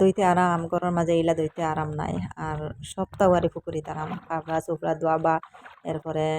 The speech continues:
সবজি, মাছ, মাংস ধোয়া জুড়ি দিয়া বালা করিয়া ছাড়িয়া ধুইতে খুব ভালো লাগে পুকুরে। কিন্তু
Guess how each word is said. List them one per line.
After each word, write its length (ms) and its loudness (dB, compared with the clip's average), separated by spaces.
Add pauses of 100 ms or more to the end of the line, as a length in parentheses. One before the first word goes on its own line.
(140)
সবজি, 340 -4 (120)
মাছ, 240 0 (120)
মাংস 220 -6 (220)
ধোয়া 180 4 (160)
জুড়ি 260 0
দিয়া 240 0
বালা 200 2
করিয়া 280 2
ছাড়িয়া 320 0
ধুইতে 320 -8
খুব 200 -2
ভালো 200 2
লাগে 220 -4
পুকুরে। 300 -10 (400)
কিন্তু 200 -10